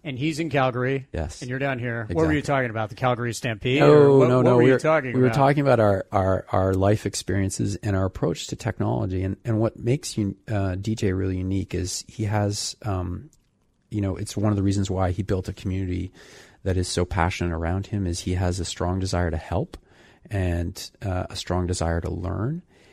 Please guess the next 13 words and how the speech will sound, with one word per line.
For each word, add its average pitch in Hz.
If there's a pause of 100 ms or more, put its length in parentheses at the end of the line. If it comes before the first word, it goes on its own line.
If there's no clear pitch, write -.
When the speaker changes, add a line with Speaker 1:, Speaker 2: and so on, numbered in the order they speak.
(140)
Speaker 2:
And 98
he, 98 (400)
he -
really 117
understands 98
the 87
value 87
of 90
teaching 90
and 87
explaining 90
things. -
So, 90